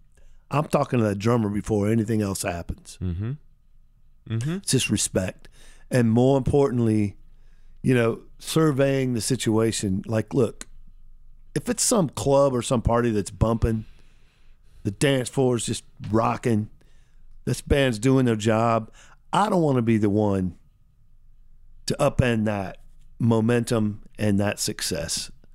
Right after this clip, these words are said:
Speaker 1: by switching out and all this crap. So just, just be mindful of the situation, you know, and don't,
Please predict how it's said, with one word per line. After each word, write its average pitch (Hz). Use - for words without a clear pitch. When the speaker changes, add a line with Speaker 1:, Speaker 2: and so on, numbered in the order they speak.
Speaker 1:
by 98
switching 127
out 117
and 110
all 101
this 101
crap. 98
So 160
just, -
just -
be 151
mindful 104
of 87
the 90
situation, 123
you 123
know, 127
and 127
don't, 190